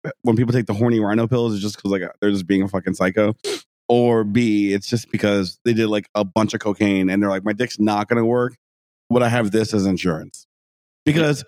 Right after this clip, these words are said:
who do they mar-, who do they market Blue Chew towards? They don't market it towards fifty-year-olds. Who they, they market like they used to do Viagra or, like, sixty-year-olds. <clears throat>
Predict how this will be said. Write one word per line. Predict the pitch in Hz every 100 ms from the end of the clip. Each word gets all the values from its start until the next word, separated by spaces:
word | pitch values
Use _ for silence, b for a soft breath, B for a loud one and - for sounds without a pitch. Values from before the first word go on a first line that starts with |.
| _
who | -
do | 220
they | 240
mar-, | 196 160 160 147
who | 151
do | 196
they | 196
market | 139 127 131 120
Blue | 107 123
Chew | 117 104
towards? | - 90 87
They |
don't | 139 165
market | 117 113 113 107
it | 101
towards | 107 95 92
fifty-year-olds. | 123 113 98 87 87 95
Who | - 131
they, | 135 -
they |
market | 123 131 143 139 _ _ -
like | 117
they | 117
used | 113 107
to |
do | 107
Viagra | 98 90 101 104 85 90 - _ -
or, |
like, | 110 104
sixty-year-olds. | - - 101 90 95 -
<clears throat> | -